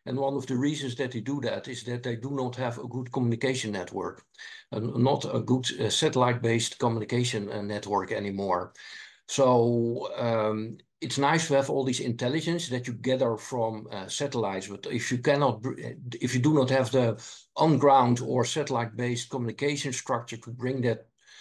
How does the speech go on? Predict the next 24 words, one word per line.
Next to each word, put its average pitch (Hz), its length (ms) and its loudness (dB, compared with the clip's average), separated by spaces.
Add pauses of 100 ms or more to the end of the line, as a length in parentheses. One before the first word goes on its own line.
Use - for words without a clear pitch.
(280)
information 131 680 0 (220)
to 156 220 -4
your 123 320 0
troops 190 400 -4
and 120 220 -6
to 123 100 -4
their 113 240 -2
commanders, 110 640 -2
then 123 180 -4
you 123 140 -2
indeed 127 380 -2
have 117 240 -4
a - 100 -14
problem. 113 360 0
And 104 260 -8 (260)
Russia 127 500 4
is 117 160 0
very 131 240 4
clearly 127 460 -2
experiencing 123 760 -4
that 120 200 -4
problem 117 380 -2
in 120 220 -2
Ukraine. 117 800 -2